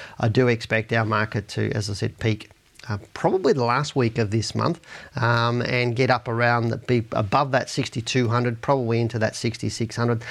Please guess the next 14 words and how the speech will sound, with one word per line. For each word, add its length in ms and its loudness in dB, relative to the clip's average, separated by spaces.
That's 180 0
my 140 4
preferred 580 -2
theory 240 4
at 60 0
this 160 0
point 260 2
in 100 4
time, 360 2
but 120 2
again, 280 2
I'm 100 0
prepared 400 0
to, 260 4